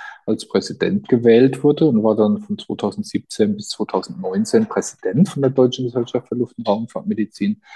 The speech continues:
Und das war sozusagen die Krönung davon. Ja, es war, äh, wirklich, äh, das Geschenk für den, für die ganze Mühe, äh, für die ganzen,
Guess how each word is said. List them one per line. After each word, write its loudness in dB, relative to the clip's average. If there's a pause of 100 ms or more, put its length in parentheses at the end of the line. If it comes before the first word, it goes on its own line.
(320)
Und -2
das -4
war 2
sozusagen 2
die 0
Krönung 6
davon. 0
Ja, 0
es -8
war, 0
äh, -12 (520)
wirklich, -4
äh, 0 (600)
das -20
Geschenk -2
für -6
den, -10 (260)
für -8
die -6
ganze 2
Mühe, 2 (380)
äh, -2
für -6
die -4
ganzen, -2